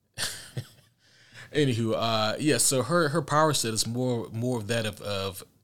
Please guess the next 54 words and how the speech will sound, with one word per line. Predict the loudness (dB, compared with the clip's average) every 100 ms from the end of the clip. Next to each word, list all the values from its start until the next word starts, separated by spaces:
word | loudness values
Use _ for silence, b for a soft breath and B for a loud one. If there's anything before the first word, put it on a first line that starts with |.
| _
extreme | -2 0 2 0 0
mimicry. | -2 -6 -8 -12 -12 -16 -6
Like, | -6 -4
she | -4 -4
has | -2 -4 -4
the | -6
ability | -6 -2 2 2 0 -2
to | 0 -2 -2 -2 -4 -8 B B B B _
look | -6 2 2 2
at | 4
how | 4
something | 4 2 0
is | -2 -2
being | 0 0 0
done, | 0 2 2
and |
she | 2 0
can | -2 -2
replicate | -2 -4 -4 -4
it | -4 -6
to | -4
damn | -2 -2 -2
near | -6
perfection. | -8 -10 -8 -4 -4 -4 -12 b b b b b b
Uh, | -4 0 0 -2 -4
early | -2 2 4 6
on | 6 6 4
in | 0
her | -4
first | -4 -4 -4
appearance, | -6 -4 -4 -2 -2
you | -2
see | -2
that | -2 -2 0
she, | 0 0 -4 -8 -20 b b b b _ _
the | -8
one, | -8 -10 -2 2 2 2 2
one | 4
of | 4
the | 2
reasons | 0 0 0
why | 2
she | 2 2
is | 2
so | 2 2 0
good | 0 0 0
at, | -2 -4 -4 -4
at | -8 -8
hand-to-hand | -4 -2 -2 -2 -2
combat | 0 0 0 0 0 -2
is | -6
because | -6 -4 -2
she | 0
studied, | -2 -2 -2 -2 -2